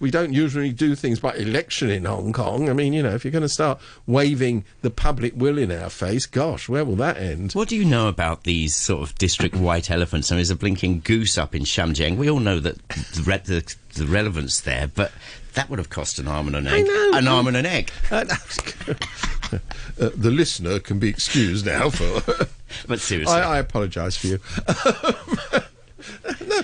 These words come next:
Speaker 1: I, yeah, what is, I mean,
Speaker 2: What's
Speaker 1: you
Speaker 2: with
Speaker 1: know,
Speaker 2: these
Speaker 1: it, a
Speaker 2: stupid
Speaker 1: lot of this is to do with this obsession that bureaucrats have with their legacy projects, you know.
Speaker 2: Legacy projects.
Speaker 1: I, I bought, I, I built a completely useless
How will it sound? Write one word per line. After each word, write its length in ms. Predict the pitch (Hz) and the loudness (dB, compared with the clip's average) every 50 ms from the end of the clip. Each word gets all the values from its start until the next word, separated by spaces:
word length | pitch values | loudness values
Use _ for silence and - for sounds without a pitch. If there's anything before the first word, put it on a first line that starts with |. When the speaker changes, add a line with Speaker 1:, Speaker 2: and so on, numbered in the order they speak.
| - 226 208 - - - | -2 -8 -12 -8 -6 -2
Speaker 1:
I, 160 | 262 311 - - | -2 -2 -2 0
yeah, 180 | 415 381 370 | -2 0 0
what 240 | 339 302 403 403 - | 2 0 0 0 2
is, 140 | 339 392 - - | 0 -2 0 0
I 80 | 247 262 | 0 0
mean, 160 | 302 277 269 | 0 0 0
Speaker 2:
What's 180 | 202 175 - | 0 0 2
Speaker 1:
you 120 | 240 285 320 | 2 2 4
Speaker 2:
with 80 | - | 2
Speaker 1:
know, 40 | 226 | 2
Speaker 2:
these 160 | - 226 - | 2 2 2
Speaker 1:
it, 40 | 208 | 2
a 20 | 208 | 2
Speaker 2:
stupid 300 | - - 240 254 202 208 | 2 0 2 2 2 4
Speaker 1:
lot 280 | 226 262 277 269 - | 2 2 0 0 -2
of 140 | 285 220 226 | -4 -2 0
this 240 | 208 185 165 - - | 0 0 0 0 -4
is 120 | 165 156 - | -4 -4 -4
to 140 | - 196 | -4 -4
do 380 | 170 - - - 110 90 85 85 | -2 0 0 0 0 0 0 -2
with 220 | 73 135 123 113 | -2 -2 -2 -2
this 260 | 143 135 127 - - - | 0 -2 -2 -2 -2 -4
obsession 640 | - 127 - - - - - 233 226 - - 226 190 | -4 -4 -4 -2 -2 -2 -2 -2 -2 0 0 2 2
that 120 | 160 - - | 2 0 0
bureaucrats 640 | - 131 131 120 117 - - 117 110 - - - | 0 0 2 2 0 -2 -4 -6 -6 -6 -10 -12
have 300 | - - 131 98 101 117 | -10 -8 -6 -4 -4 -2
with 160 | 127 135 120 123 | 0 -2 2 4
their 280 | 120 120 123 113 110 - - - - - - | 4 4 4 4 2 -2 -8 -14 -16 -8 -4
legacy 640 | 110 107 113 135 135 127 127 120 - - 107 98 98 | 0 2 2 2 2 2 0 0 0 -2 -2 -4 -4
projects, 680 | - - 98 90 87 - 92 85 - - - - - | -4 -4 -4 -4 -2 -4 -4 -6 -6 -6 -8 -6 -4
you 60 | 156 | -2
know. 80 | 117 87 | -2 0
Speaker 2:
Legacy 380 | - 113 - - - - - - | 0 0 0 -2 -2 -2 -4 -6
projects. 500 | - - 60 - 143 156 170 165 - - | -8 -6 -2 2 2 4 4 2 0 0
Speaker 1:
I, 180 | - 156 165 | 0 2 2
I 40 | 175 | 0
bought, 380 | 143 147 151 143 131 131 143 - | 0 0 0 0 0 0 -2 -2
I, 440 | - 143 143 143 - 139 156 151 156 | -2 -2 -2 -2 -2 -2 -2 0 0
I 20 | 156 | -2
built 480 | 139 - 151 139 127 120 113 - - | -2 0 0 0 0 0 -2 -2 -2
a 140 | 117 107 110 | -2 -2 -2
completely 520 | - - 107 113 - - 160 147 143 - | -4 -6 -6 -6 -4 -4 -4 -4 -2 -2
useless 600 | 107 107 113 123 120 113 - - 113 107 104 - | -2 2 2 2 2 2 0 -2 -2 -2 -2 -4